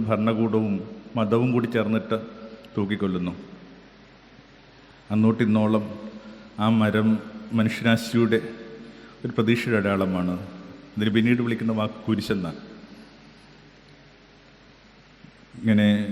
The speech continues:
റോമ എട്ട് ഇരുപത്തെട്ട് എന്ന് പറഞ്ഞുകൊണ്ട് പൗലോസ് ശ്ലീഹ എഴുതിയിട്ടുള്ള കുറിപ്പുകൾക്കകത്തുന്ന ഒരു വരിയുണ്ട്. അധികം തിരുവചനങ്ങളൊന്നും ബോധത്തിൽ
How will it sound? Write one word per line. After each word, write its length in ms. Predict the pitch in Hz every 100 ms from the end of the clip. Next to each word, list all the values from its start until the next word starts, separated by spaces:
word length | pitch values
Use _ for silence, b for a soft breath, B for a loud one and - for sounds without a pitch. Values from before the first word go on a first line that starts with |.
| - - - - B B B B B -
റോമ 320 | 110 117 127 117
എട്ട് 120 | - 113
ഇരുപത്തെട്ട് 380 | 113 117 104 117
എന്ന് 560 | 113 - - - - 113
പറഞ്ഞുകൊണ്ട് 400 | 110 110 107 101
പൗലോസ് 280 | 107 107 117
ശ്ലീഹ 180 | 110 113 113
എഴുതിയിട്ടുള്ള 520 | 107 104 104 - 110 127 - - - - - -
കുറിപ്പുകൾക്കകത്തുന്ന 880 | 123 104 117 113 113 113 113 113 113 110 -
ഒരു 100 | 151 117
വരിയുണ്ട്. 400 | 98 92 85 85 - - - - - - - - - - 107
അധികം 220 | 101 123
തിരുവചനങ്ങളൊന്നും 720 | 117 110 110 113 117 110 110 113 - - - B B B B -
ബോധത്തിൽ 400 | 110 117 117 123